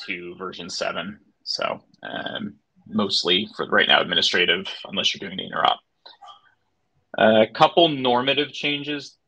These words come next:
eh, not, not really changes in terms of actual behavior, just clarifications, really. Um, so basically that if we do any state transitions to where no action is specified, we must consider it something that's unrecoverable and we have to reset all state.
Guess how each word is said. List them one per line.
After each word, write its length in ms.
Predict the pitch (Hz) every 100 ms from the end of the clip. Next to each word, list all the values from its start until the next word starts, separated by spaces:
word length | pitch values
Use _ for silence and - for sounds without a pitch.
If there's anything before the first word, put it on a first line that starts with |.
| -
eh, 260 | - - 95
not, 300 | 156 143 143
not 160 | 147
really 240 | 156 151 143
changes 360 | 135 135 127
in 100 | 117
terms 260 | 110 123 107
of 80 | 101
actual 340 | 104 - 107
behavior, 560 | 95 - 104 95 104 95
just 400 | 95 - - _ -
clarifications, 840 | 95 - - 98 92 - 98 95
really. 360 | 85 90 87 - -
Um, 400 | 101 98 98 101
so 200 | - 95
basically 580 | 90 90 - - 98 90
that 240 | 90 92
if 100 | 87 101
we 80 | 92
do 160 | 87
any 120 | 85
state 280 | 90 104 92
transitions 880 | - 90 92 90 - 87 90 - -
to 100 | 98
where 340 | 92 90 87 85
no 160 | 85 -
action 320 | 87 - 92
is 100 | -
specified, 680 | - 90 - - 92 87 80 - _ _ _ _ _ _ -
we 200 | 101 90
must 420 | 107 98 - -
consider 420 | 113 104 95 92
it 140 | 87 -
something 300 | 92 90 82
that's 140 | 80
unrecoverable 680 | 85 82 - 85 - 85 76
and 100 | 80
we 80 | 80
have 120 | 80
to 80 | 85
reset 360 | - - -
all 120 | - -
state. 280 | - -